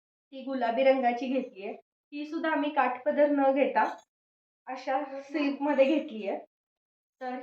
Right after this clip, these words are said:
ही संपूर्ण साडी अशी आहे यानी-, आणि याचे काठ जे आहेत हे असे आहेत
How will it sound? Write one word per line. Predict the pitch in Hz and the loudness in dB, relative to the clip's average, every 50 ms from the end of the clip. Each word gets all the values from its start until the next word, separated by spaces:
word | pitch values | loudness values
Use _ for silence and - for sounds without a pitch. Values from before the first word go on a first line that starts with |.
| 254 - | -8 -6
ही | 294 302 | -6 -4
संपूर्ण | 302 302 320 269 254 247 - 277 285 285 294 302 330 | -4 -4 -4 -4 -4 -4 -4 -6 -6 -4 -2 -2 -2
साडी | 320 339 302 277 247 277 262 | -2 0 0 0 0 0 0
अशी | 254 269 262 - 277 277 | 0 -2 -2 -2 2 4
आहे | 254 240 240 233 226 - - - | 4 4 4 2 -2 -6 -6 -4
यानी-, | 233 233 226 226 233 233 - | -4 -2 -2 -2 -4 -6 -6
आणि | 233 226 233 240 | -8 -4 -2 -2
याचे | 233 233 220 - 269 | 0 0 0 -2 -4
काठ | 269 - 269 226 226 226 - - | -4 -2 0 0 0 0 -2 -6
जे | - 302 | -4 0
आहेत | 285 262 240 233 220 220 - | 0 0 0 0 -4 -4 -6
हे | 277 | -6
असे | 247 240 240 - - 233 | -4 -4 -4 -6 -6 -6
आहेत | 226 220 220 220 220 | -6 -6 -6 -8 -10